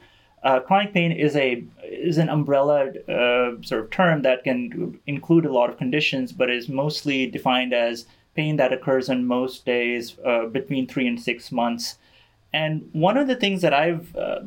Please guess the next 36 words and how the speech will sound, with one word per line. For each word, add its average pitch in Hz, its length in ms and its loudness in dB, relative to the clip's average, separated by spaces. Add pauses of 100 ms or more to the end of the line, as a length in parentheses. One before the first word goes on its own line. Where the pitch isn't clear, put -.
uh, 135 360 4
learned 143 360 0
during 135 260 0
the 127 80 -4
course 131 320 -2
of 127 160 -2
writing 127 300 0
my 117 120 -2
book 170 300 -2
is 120 240 -4
that, 120 220 2
at - 180 -4
least 208 240 0
from 143 160 0
a 120 60 -4
scientific 131 580 -2
perspective, 123 680 -4
this 127 140 -6
idea 147 460 2
that 139 160 0
ac-, 131 300 -8
that 131 240 -2
chronic 147 360 0
pain 139 220 -2
is 131 100 -2
essentially 139 560 -2
just 117 200 -6
acute 165 400 0
pain 131 240 0
prolonged 123 520 2
is 113 120 -6
actually 120 320 -2
not 113 280 -4
very 117 220 -2
well 101 160 -4
supported. - 600 -6